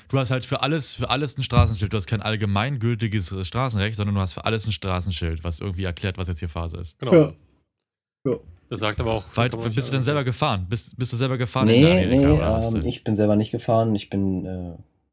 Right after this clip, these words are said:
Speaker 3: ja, ich bin nur, immer nur mit, äh, meistens bloß Klaas, sein Vater gefahren. Und
Speaker 1: Klaas hat dich nicht chauffiert?
Speaker 2: Doch, zum
Speaker 3: einem
Speaker 2: Flug, einmal zur
Speaker 3: zum
Speaker 2: Arbeit
Speaker 3: Flug
Speaker 2: und, ja, zum Flughafen.
Speaker 3: Ja, genau.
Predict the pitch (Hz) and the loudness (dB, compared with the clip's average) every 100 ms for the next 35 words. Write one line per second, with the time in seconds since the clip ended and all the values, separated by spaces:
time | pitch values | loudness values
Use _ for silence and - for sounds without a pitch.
0 | _ _ - 90 - 90 92 95 101 95 | _ _ -6 -6 -2 -2 0 -2 -2 0
1 | 95 92 87 82 - - 90 87 95 110 | 0 -2 -4 -8 -12 -12 -10 -12 -16 -20
2 | _ _ _ _ _ _ _ 104 117 120 | _ _ _ _ _ _ _ 2 4 4
3 | 120 - 110 - - 110 117 104 123 131 | 0 0 -2 -2 2 2 2 2 2 2
4 | 127 123 123 - _ - _ - - _ | 4 2 2 -4 _ -20 _ -20 -20 _
5 | _ _ _ _ _ _ _ _ _ _ | _ _ _ _ _ _ _ _ _ _
6 | _ - 107 104 98 110 - 123 107 151 | _ -2 0 2 4 2 2 -2 -2 -2
7 | - 127 143 151 - - 104 120 120 113 | -2 -2 -2 -4 -8 -2 4 6 6 4
8 | 107 131 131 127 117 107 123 117 117 123 | 2 -2 -6 -4 -2 0 2 2 4 2
9 | 107 101 101 _ _ 104 101 - - 101 | -2 -12 -16 _ _ -12 -4 -4 -4 -8
10 | 95 107 107 101 101 | 0 2 4 2 0